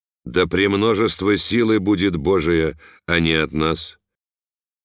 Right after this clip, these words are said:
Во всем скорбяще, но не стужающийся, нечаями, но не отчаиваеми, гоними,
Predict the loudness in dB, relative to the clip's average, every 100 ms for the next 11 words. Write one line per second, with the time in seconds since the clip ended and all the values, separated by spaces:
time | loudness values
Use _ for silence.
0 | _ -4 -2 0 0 0 -2 0 2 2
1 | 0 0 -2 -2 -2 -8 -6 -2 0 0
2 | 0 0 2 2 0 0 -2 -4 -4 -4
3 | -4 -6 _ _ _ _ -4 0 0 0
4 | 0 2 2 2 0 -2 -4 _ _ 0
5 | 2 2 2 -2 -2 2 2 2 2 0
6 | -2 -6 -12 _ _ _ _ _ -6 0
7 | 2 2 2 2 0 -2